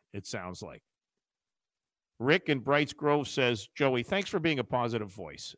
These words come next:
That interview with Dempster, solid and forthcoming. As a former music journalist, I believe I'd be going crazy right now. Keep it up." And Chris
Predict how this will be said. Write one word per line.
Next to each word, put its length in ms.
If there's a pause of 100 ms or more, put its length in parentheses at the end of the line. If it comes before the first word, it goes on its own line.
That 220
interview 320
with 180
Dempster, 400
solid 380
and 120
forthcoming. 680
As 160
a 40
former 360
music 400
journalist, 480
I 60
believe 300
I'd 140
be 60
going 260
crazy 420
right 220
now. 240 (640)
Keep 240
it 80
up." 240 (1080)
And 420
Chris 340